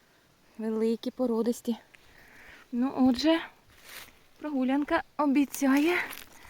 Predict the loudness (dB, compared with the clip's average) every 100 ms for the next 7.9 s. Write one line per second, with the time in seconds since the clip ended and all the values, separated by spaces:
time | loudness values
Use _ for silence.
0 | -20 -10 -4 2 4 4 2 4 4 4
1 | 0 -6 -6 -4 -4 -8 -20 -20 -20 -20
2 | -20 -16 -8 -6 -4 -2 -2 -2 -6 -20
3 | -20 -20 -20 -20 -20 -20 -20 -20 -20 -20
4 | -8 -2 -2 -2 0 0 -2 0 2 0
5 | 0 0 0 -2 -4 -6 -12 -14 -10 -8
6 | -8 -8 -8 -8 -10 -12 -20 _ _ -20
7 | -20 -20 -20 -20 -12 -10 -8 -12 -18